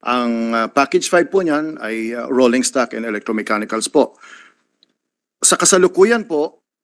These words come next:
ay, ah, nakapa-, nakakontrata ang gobyerno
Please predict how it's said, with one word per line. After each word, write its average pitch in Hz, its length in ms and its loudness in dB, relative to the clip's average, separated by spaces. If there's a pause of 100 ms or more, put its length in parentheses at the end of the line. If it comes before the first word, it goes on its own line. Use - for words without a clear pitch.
(140)
ay, 143 560 0
ah, 143 320 -2
nakapa-, 170 720 -6
nakakontrata 165 880 -2
ang 160 160 -4
gobyerno 127 640 -2